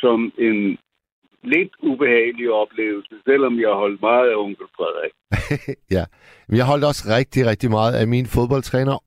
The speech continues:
Speaker 2: Olav, der var minkavler. Og jeg kan huske, hvor
Speaker 1: Ja.
Speaker 2: fascinerende det var, når vi kom hjem på hans, øh, besætning, og så så det her, øh, altså minken,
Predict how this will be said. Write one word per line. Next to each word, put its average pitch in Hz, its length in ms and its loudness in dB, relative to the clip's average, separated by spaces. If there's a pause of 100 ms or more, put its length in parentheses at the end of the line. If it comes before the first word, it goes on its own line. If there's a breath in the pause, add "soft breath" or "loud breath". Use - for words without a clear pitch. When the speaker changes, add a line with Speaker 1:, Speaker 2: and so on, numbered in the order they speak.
Speaker 2:
Olav, 170 540 2 (160)
der 107 60 4
var 95 180 2
minkavler. 85 600 0 (560 soft breath)
Og 98 80 2
jeg 143 80 0
kan 147 100 -2
huske, 147 260 -6
hvor 143 100 -2
Speaker 1:
Ja. 151 100 2
Speaker 2:
fascinerende 131 760 -2
det 98 120 2
var, 104 240 2 (460 soft breath)
når 107 160 0
vi 110 100 -2
kom 107 240 -2
hjem 131 340 0
på 113 100 2
hans, 110 420 0
øh, 92 580 4
besætning, 101 720 -2 (440 loud breath)
og - 120 0
så 120 120 -2
så 135 440 0
det 110 140 4
her, 117 260 4
øh, 87 600 2
altså 92 200 0
minken, 123 500 -2